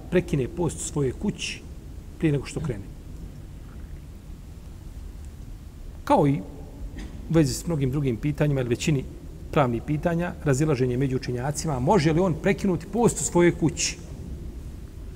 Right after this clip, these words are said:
Može li doručkovati, upaliti auto i polako krenuti? Autor je ovdje spomenuo hadis ko-,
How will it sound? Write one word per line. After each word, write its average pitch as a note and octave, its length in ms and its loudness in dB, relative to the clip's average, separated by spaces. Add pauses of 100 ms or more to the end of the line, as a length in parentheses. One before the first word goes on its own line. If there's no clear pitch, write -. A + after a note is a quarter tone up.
(140)
Može F3 240 12
li C#3 80 8
doručkovati, A3 760 8 (640)
upaliti F#3 440 10
auto A#3 400 8 (580)
i D#3+ 80 4
polako D#3 380 6
krenuti? - 420 -6 (2750)
Autor C#4+ 280 8
je C#4+ 60 6
ovdje A#3+ 140 6
spomenuo A3+ 320 2
hadis G#3+ 360 4
ko-, G3+ 200 0